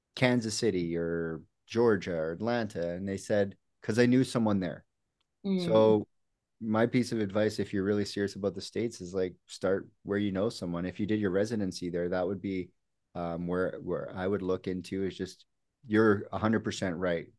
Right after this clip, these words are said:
Speaker 1: Street
Speaker 2: Mm-hmm.
Speaker 1: by street, block by block, you're gonna need someone on the ground. And that's what every,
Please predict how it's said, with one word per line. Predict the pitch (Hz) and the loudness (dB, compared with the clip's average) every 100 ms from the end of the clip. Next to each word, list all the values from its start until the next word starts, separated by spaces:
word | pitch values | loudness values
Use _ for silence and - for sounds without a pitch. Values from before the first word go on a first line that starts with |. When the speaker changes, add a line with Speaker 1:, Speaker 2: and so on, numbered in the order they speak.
| _ | _
Speaker 1:
Street | - 190 190 | -10 0 2
Speaker 2:
Mm-hmm. | 175 | 4
Speaker 1:
by | 104 | 2
street, | - - 104 98 | 0 -2 -2 -2
block | 90 95 | -2 -2
by | 101 | -2
block, | 87 87 87 87 - - _ _ _ _ _ | -2 -2 -2 -2 -6 -20 _ _ _ _ _
you're | 95 95 | -4 -2
gonna | 92 95 90 | 0 0 0
need | 95 95 90 80 | -2 -2 -4 -6
someone | - 95 90 | -8 -4 -2
on | 87 | -2
the | 87 | -4
ground. | 87 90 101 90 | -4 -4 -4 -4
And | 85 85 - | -6 -8 -8
that's | 85 87 - | -4 -4 -2
what | 95 - | -4 -2
every, | 90 90 95 95 92 90 | -4 -4 -2 -2 -2 -6